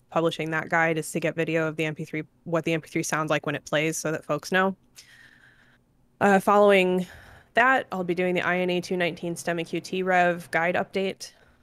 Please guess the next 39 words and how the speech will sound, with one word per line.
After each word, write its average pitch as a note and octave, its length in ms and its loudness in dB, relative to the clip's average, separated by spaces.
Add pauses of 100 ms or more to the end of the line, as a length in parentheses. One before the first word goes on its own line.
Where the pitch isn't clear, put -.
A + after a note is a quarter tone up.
(300)
That, E3 280 2 (320)
uh, D#3+ 300 -6
version E3+ 320 -2
of E3+ 60 0
that D#3 160 2
board E3+ 180 0
came F3 180 -6
out E3 100 0
a E3 40 -2
long D#3 160 -6
time E3 180 -6
ago, F3+ 240 4
but D#3+ 240 0 (200)
managed D#3+ 440 -6
to D#3+ 100 -10
miss, D3+ 600 -10
um, D3+ 480 -10 (800)
us D3+ 340 -4
updating D#3 340 -6
the C#3+ 80 -8
guide. D3+ 380 -2 (800)
Um, D#3+ 580 0 (560)
this F3 480 0
is E3+ 580 -2 (400)
not D#3+ 440 0 (460)
the E3+ 80 -10
case F3+ 260 -4
anymore, F3 480 2
but, D#3+ 440 2
um, E3 360 -4
actually F3 300 0
I E3+ 40 0
need F3 140 0
to E3+ 60 -4
write F3 160 2
the D#3+ 80 -4
guide E3 480 2
for, E3+ 720 2
um, D#3+ 500 -4